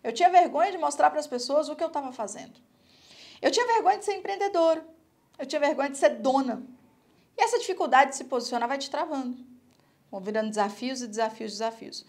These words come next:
Eu vi uma frase da Helena Trajano, muito poderosa, que é assim: ó, "A gente tem mania de pensar pobre e traçar meta pequena. E pobreza só atrai pobreza."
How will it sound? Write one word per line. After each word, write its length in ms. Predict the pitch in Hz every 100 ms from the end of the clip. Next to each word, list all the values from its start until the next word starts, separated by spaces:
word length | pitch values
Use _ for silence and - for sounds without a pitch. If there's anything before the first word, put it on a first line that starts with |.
| - - -
Eu 80 | 262
vi 100 | 392
uma 160 | 403
frase 500 | - 269 269 302 233
da 140 | 226 233
Helena 300 | 233 233 233
Trajano, 500 | 214 196 208 247 233
muito 280 | 233 285 269
poderosa, 480 | 220 214 226 220
que 80 | 220
é 20 |
assim: 200 | 220 220
ó, 120 | 202 180 - - - - - - _
"A 180 | 269 277
gente 400 | 277 359 415 427
tem 360 | 415 381 381 370
mania 920 | 370 359 302 285 302 302 294 311 311
de 160 | 247 330
pensar 1000 | - 311 277 262 - 277 269 285 - - -
pobre 720 | 277 233 247 208 285 320 - 294
e 100 | 285
traçar 720 | - 294 277 - - 302 277
meta 340 | 269 277 277
pequena. 720 | 269 277 269 233 214 214 185 - _ _ _ _ _ _ _ _ _ - -
E 120 | - 330
pobreza 680 | - 349 339 254 285 320
só 160 | 320 311
atrai 300 | 311 277 269
pobreza." 520 | 302 247 - -